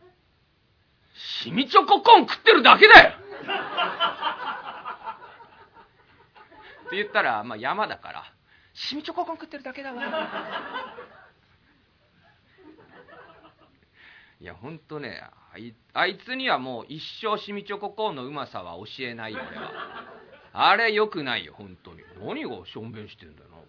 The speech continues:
俺、シミチョココーン食ってるだけだろ、と思ってさ。<laughs> ほんとに。いや、ほんとね、甲府行ってよかったなと思って。<laughs> いや、甲府行ったおかげですからね。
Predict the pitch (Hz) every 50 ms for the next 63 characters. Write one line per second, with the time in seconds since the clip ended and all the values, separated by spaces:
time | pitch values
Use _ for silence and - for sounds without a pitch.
0 | _ 85 98 107 107 - - 151 170 180 214 220 - 254 294 269 320 - - -
1 | - 214 156 - - - - 214 - - - _ _ _ _ _ _ - - -
2 | - - - - _ - - - - 339 - - - - - - - - - _
3 | - - _ _ _ - - - - - - - - - - - - 101 131 127
4 | - 120 120 113 110 - _ - 117 127 117 113 117 113 123 147 156 151 - 151
5 | 143 143 - - 135 139 139 139 135 131 - - 139 135 131 - 135 131 - -
6 | 127 120 120 123 - - 107 104 107 113 117 - - - - 120 - - - -
7 | - - 302 - - - 320 302 - - - - - - - - - - - 208
8 | 220 285 302 - 523 - - _ - - - _ _ - 349 359 330 285 - -
9 | 120 - - - 175 202 214 208 214 240 226 - - - 220 208 190 - 208 190
10 | 185 196 208 214 233 233 - - - - 92 82 95 113 110 90 67 64